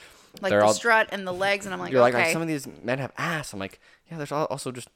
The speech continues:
Speaker 2: other men who also have ass and other, other women
Speaker 1: Yeah.
Speaker 2: who have ass." Just
Speaker 1: I understand. I'm
Speaker 2: way
Speaker 1: just
Speaker 2: she
Speaker 1: saying.
Speaker 2: goes.
Speaker 1: It's, it's just, you know,
Speaker 2: It's, it's, yeah, I
Speaker 1: they
Speaker 2: know
Speaker 1: know
Speaker 2: what you
Speaker 1: how to
Speaker 2: mean. I
Speaker 1: work
Speaker 2: know
Speaker 1: it.
Speaker 2: what you
Speaker 1: And
Speaker 2: mean.
Speaker 1: I'm
Speaker 2: It's
Speaker 1: like,
Speaker 2: done a lot.
Speaker 1: "I wish
Speaker 2: I
Speaker 1: I could work it that well."
Speaker 2: It, it's, it's pretty good. It's pretty good.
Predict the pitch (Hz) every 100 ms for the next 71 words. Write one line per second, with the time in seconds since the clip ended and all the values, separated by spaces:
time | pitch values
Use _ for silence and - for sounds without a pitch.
0 | _ - 123 131 95 95 90 90 95 85
1 | 95 - 117 123 131 - 127 143 175 98
2 | 87 - 69 - - - - 240 285 -
3 | 277 - 190 127 262 151 165 113 60 -
4 | 247 - 220 233 - 240 - _ - 113
5 | 170 185 - 180 - - 143 107 123 269
6 | 294 294 330 311 330 - 285 208 226 247
7 | 240 185 170 147 120 240 247 208 254 294
8 | 269 311 330 262 233 175 175 151 190 110
9 | 113 - - 110 - 107 92 90 87 -
10 | 101 90 85